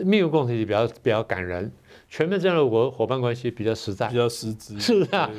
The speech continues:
Speaker 2: 对，对，
Speaker 1: 对不对？
Speaker 2: 比较，比较理性一点，
Speaker 1: 对，对，对。
Speaker 2: 一个理性，一个感点。
Speaker 1: 换句话说，一个比较冷酷的、冷静的在估计国际的现实，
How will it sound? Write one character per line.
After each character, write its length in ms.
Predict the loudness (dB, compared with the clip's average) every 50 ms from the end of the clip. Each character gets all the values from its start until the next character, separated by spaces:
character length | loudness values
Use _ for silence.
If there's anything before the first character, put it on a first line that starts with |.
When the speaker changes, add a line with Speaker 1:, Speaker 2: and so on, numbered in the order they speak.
| -10 -4
Speaker 2:
对， 0 |
对， 140 | 0 2 2
Speaker 1:
对 80 | 2 2
不 0 |
对？ 0 |
Speaker 2:
比 320 | -2 -6 -10 -4 0 0
较， 100 | 2 2
比 40 | 0
较 40 | -2
理 100 | -6 -8
性 300 | -10 -10 -8 -8 -8 -6
一 20 |
点， 200 | -4 -4 -2 0
Speaker 1:
对， 160 | 0 2 2
对， 0 |
对。 120 | 4 2 2
Speaker 2:
一 60 | 0
个 60 | -2
理 40 | -4
性， 140 | -6 -6 -8
一 80 | -6
个 80 | -6 -6
感 240 | -4 -6 -6 -4 -4
点。 160 | -4 -2 0
Speaker 1:
换 220 | 0 0 0 0
句 100 | 0 -2
话 100 | -2 0
说， 160 | 2 2 2
一 200 | 2 2 0 2
个 100 | 2 0
比 160 | 0 0 -2 -2
较 140 | 0 0
冷 320 | 0 0 0 0 -2 -4 -6
酷 260 | -2 0 2 2 2
的、 180 | 2 2 0 2
冷 220 | 2 0 -2 -2
静 220 | -4 -2 -2 -2 -2
的 80 | -2
在 160 | -2 0 0 -2
估 240 | -2 -2 -2 -2
计 180 | -2 -2 -2 -4
国 220 | -2 0 0 0
际 160 | 0 0 -2 -2
的 100 | -2 -2
现 300 | 0 0 0 0 0 -2
实， 260 | -6 -4 -4 -4